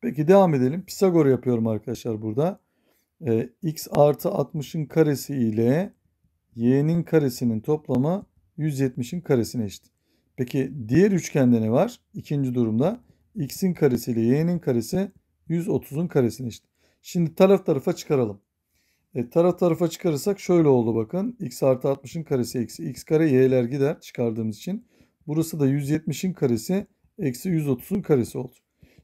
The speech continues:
Biliyorsunuz iki kare farkından bu. Yüz yetmiş eksi yüz otuz,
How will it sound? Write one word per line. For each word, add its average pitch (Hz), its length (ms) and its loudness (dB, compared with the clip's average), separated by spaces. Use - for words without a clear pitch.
Biliyorsunuz 175 420 0
iki 165 220 -8
kare 180 200 4
farkından 131 600 0
bu. 220 220 -2
Yüz 135 240 -6
yetmiş 165 300 -4
eksi 127 360 -6
yüz 117 180 -2
otuz, 185 460 -4